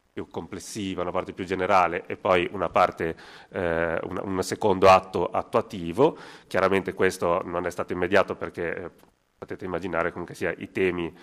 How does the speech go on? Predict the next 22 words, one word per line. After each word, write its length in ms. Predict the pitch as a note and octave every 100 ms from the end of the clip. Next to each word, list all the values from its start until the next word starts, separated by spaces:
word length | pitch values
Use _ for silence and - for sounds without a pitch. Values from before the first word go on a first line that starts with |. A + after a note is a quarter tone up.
| - -
erano 400 | - G2 E2+ E2+
vari 440 | F2 F2+ F2+ E2+ E2+
da 160 | F2+
chiarire 560 | - F2 F2+ F2+ E2+ E2+
all'interno 640 | F#2 F2 E2+ F2+ F2 E2+
della, 380 | E2 F2 F2 E2 - - _
di 160 | G2+
questa 240 | G#2 - G2+
convenzione 880 | F#2 F2+ E2+ G#2+ F#2+ F2 E2+ E2 - - -
che 80 | F#2
invece 240 | F#2 F#2
è 40 |
stata 220 | F#2+ F2+ F2+
sottoscritta 520 | G2 F#2 - F#2 F#2
tra 160 | -
comune, 720 | - F#2 F#2+ G2 F2+ E2+ E2 -
R 200 | F#2+ E2+
F 120 | -
I 340 | F#2 F#2 F2+ -
e, 500 | G2+ F#2 F2 F2 -
eh, 260 | F2+ E2+ -
commissario. 840 | G2+ F#2+ - G#2+ E2+ G2+ E3 -